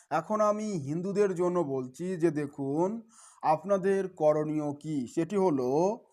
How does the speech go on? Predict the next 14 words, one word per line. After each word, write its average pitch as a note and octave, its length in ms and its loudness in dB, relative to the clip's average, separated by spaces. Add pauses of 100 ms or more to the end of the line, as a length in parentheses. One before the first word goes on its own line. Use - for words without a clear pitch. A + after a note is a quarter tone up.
(320)
প্রথমে F3 800 0 (440)
গঙ্গার F3+ 640 10
জল F#3+ 520 8
বা D3+ 540 8 (140)
পরিষ্কার F#3+ 640 6
পানি E3+ 420 4
সংগ্রহ D3+ 400 0
করুন। D3+ 640 0 (680)
ওই G3 220 8
পানির G#3 420 6
মধ্যে D#3 760 2 (640)
গায়ত্রী G3 640 4
মন্ত্র E3 640 2
বা C#3+ 560 6